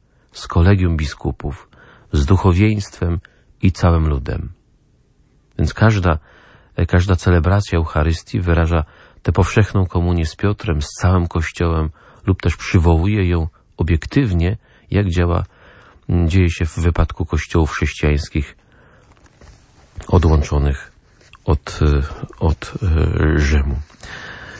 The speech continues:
Więc, e, niech to, m, co mówimy,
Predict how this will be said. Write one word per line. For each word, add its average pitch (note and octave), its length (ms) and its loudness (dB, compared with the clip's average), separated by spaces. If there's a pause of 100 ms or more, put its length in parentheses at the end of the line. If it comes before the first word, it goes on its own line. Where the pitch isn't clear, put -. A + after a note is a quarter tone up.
(120)
Więc, - 280 2
e, - 180 2 (1120)
niech F#2+ 340 6 (240)
to, F2 300 4 (140)
m, D#2+ 140 0 (340)
co - 160 0
mówimy, E2 460 2